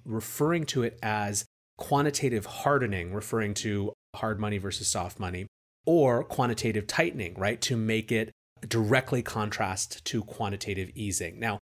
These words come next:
I think both of these terms are phenomenal and do a much better job capturing this narrative moment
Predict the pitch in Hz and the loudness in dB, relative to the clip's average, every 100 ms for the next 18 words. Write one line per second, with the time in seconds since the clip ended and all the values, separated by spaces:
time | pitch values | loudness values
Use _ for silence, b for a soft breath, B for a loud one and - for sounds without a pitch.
0 | _ - 120 123 127 - - 143 143 127 | _ 0 0 2 -2 -2 2 4 4 2
1 | 120 - 120 110 104 - 101 95 - 104 | 0 0 2 2 0 0 0 0 -2 0
2 | 104 104 98 98 101 101 95 101 110 120 | 2 2 0 -2 -2 0 0 0 0 0
3 | - 117 104 95 98 92 - - 120 117 | 0 -2 -2 -2 -2 -4 -6 -6 -4 -4
4 | - 110 98 95 98 107 95 92 87 98 | -2 -2 -2 -4 -4 -2 0 -2 -2 -4
5 | 95 90 | -4 -4